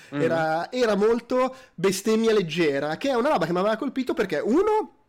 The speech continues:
Speaker 2: in realtà anche adesso è un genere di linguaggio che non è che si senta regolarmente nei film.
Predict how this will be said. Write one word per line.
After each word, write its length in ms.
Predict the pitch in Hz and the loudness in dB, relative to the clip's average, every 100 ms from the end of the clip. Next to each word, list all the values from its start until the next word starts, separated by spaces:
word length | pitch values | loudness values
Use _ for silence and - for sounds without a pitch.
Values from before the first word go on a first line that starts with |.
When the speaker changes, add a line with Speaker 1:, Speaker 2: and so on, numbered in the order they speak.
| _ | _
Speaker 2:
in 140 | 185 | -2
realtà 320 | 180 180 170 175 | 0 2 0 0
anche 320 | 165 160 165 | 0 0 0
adesso 360 | 156 156 - | 0 0 -2
è 40 | 147 | -2
un 120 | 139 | 0
genere 260 | 151 151 143 | 0 0 0
di 80 | |
linguaggio 440 | 143 147 139 131 135 | -2 -2 -2 -4 -4
che 100 | 151 | -4
non 100 | 143 | -2
è 80 | 147 | -4
che 100 | 143 | -6
si 120 | 143 | -10
senta 440 | - 143 127 147 - - | -6 -6 -6 -10 -12 -10
regolarmente 720 | 160 160 147 147 151 139 127 147 | -2 0 0 -2 0 -2 -2 -2
nei 160 | 147 | -4
film. 560 | 147 156 135 139 156 | -6 -8 -6 -4 -4